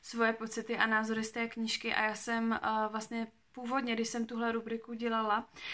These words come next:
tak jsem ani nepočítala s tím, že tady tohle by se mohlo stát. Jo, pro mě už je zázrak, že vůbec někdo přijde fyzicky na ten stream, ale že by si ho někdo pouštěl i takhle jako zpětně.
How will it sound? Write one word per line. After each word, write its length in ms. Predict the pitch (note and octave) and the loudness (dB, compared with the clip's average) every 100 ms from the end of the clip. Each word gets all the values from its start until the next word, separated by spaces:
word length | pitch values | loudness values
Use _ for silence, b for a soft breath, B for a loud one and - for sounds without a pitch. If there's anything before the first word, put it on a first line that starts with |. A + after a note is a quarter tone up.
| B - | B -10
tak 140 | B3 | -6
jsem 160 | C4+ B3+ | -2 0
ani 140 | A#3+ | 2
nepočítala 600 | A#3+ A#3 A3+ A#3 A3+ A3 | 2 0 -4 -2 0 0
s 60 | - | -2
tím, 160 | A3 | -2
že 100 | A3+ | -2
tady 200 | A3 A3 | -2 -4
tohle 260 | G#3+ G#3+ G#3+ | -4 -8 -8
by 100 | G#3 | -6
se 140 | - | -6
mohlo 240 | G#3+ G3+ G#3 | -8 -8 -8
stát. 400 | - A3+ B3+ F#3+ | -4 -2 -2 -4
Jo, 80 | |
pro 180 | F#3 G3 | -8 -8
mě 160 | G3+ G3+ | -6 -8
už 140 | G3+ | -6
je 80 | G#3+ | -4
zázrak, 420 | G#3 F#3+ G3+ G3+ | 0 0 -2 -4
že 120 | G#3 | -4
vůbec 300 | G3+ G3 G3+ | -6 -8 -10
někdo 220 | G#3+ G3 G3+ | -8 -8 -8
přijde 280 | - G#3 | -8 -6
fyzicky 460 | G3+ G3+ G3 - A3 | -8 -8 -8 -8 -6
na 100 | G3 | -8
ten 200 | G3+ G#3+ | -8 -10
stream, 360 | A3 G#3 G3 G3 | -8 -6 -8 -6
ale 180 | G3 G3 | -6 -4
že 100 | G3 | -4
by 100 | F#3+ | -6
si 140 | - | -8
ho 100 | G#3+ | -8
někdo 240 | G3+ G3 G3+ | -8 -8 -10
pouštěl 400 | - - G#3+ G3+ | -12 -12 -10 -10
i 60 | G3 | -10
takhle 220 | G3 G3 | -10 -10
jako 140 | G#3+ | -8
zpětně. 520 | - - G#3 - G3 | -10 -6 -8 -8 -12